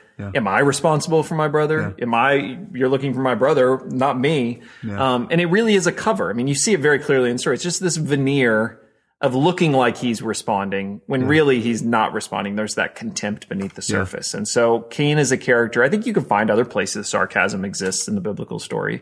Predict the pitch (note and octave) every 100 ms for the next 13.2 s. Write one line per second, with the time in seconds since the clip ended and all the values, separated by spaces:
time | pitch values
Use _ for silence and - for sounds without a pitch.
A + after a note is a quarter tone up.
0 | - G2+ F#2 - A#2 A2 G#2 A2 - B2
1 | - D3+ D#3 D3 A#2+ - - - D3+ D3
2 | C#3 C#3 A#2+ C3 A#2+ A2+ A2+ A#2 A2 A#2
3 | - A#2 A2+ G#2+ G2+ - B2+ A2+ G2+ A2+
4 | G#2 - G#2+ G2 G2+ F#2 - - - G2+
5 | E2 D#3 - - - - - A#2 - A2+
6 | - B2+ A#2+ - A2+ G2 - - C3+ -
7 | - - - C3 B2 A2+ A2+ - - -
8 | G#2+ - C3 A#2 G#2 - - G#2+ G2 F#2
9 | - A#2+ B2 A2 F#2+ - A2 G2+ A2 -
10 | C3 A#2 A2 G2+ B2 G#2+ G2+ G2 - _
11 | _ - G#2+ G#2 - - _ - A#2 G#2+
12 | G2+ G2+ F#2+ - F#2 - F2+ - G#2 -
13 | - G2